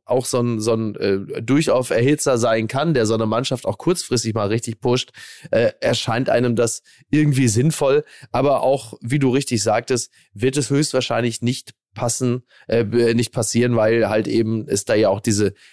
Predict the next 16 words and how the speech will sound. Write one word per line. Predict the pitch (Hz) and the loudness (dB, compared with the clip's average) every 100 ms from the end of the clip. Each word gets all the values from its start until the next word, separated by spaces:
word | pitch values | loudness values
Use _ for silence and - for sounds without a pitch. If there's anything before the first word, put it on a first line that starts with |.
| _ | _
Verbundenheit | - 113 123 127 117 101 104 104 | -6 -2 0 0 -2 0 0 0
zu | - 113 101 - - | -2 0 -2 -4 -14
Hansi | - 113 110 107 | -4 0 2 0
Flick | - 117 131 | 0 -2 -2
gibt, | - 117 - - - | -2 -2 -4 -12 -12
dem | - 120 | -2 0
man | 113 107 | 2 2
dann | 104 110 | 2 2
jetzt | 110 - | 0 -2
natürlich | 101 - 107 - | -2 0 0 0
nicht | 113 - - | -2 0 0
sagen | 95 98 | 0 2
wird, | 101 - | 0 0
„Pass | 101 | 0
auf, | 95 - | 0 0
Hansi, | 98 104 107 101 | -2 0 0 0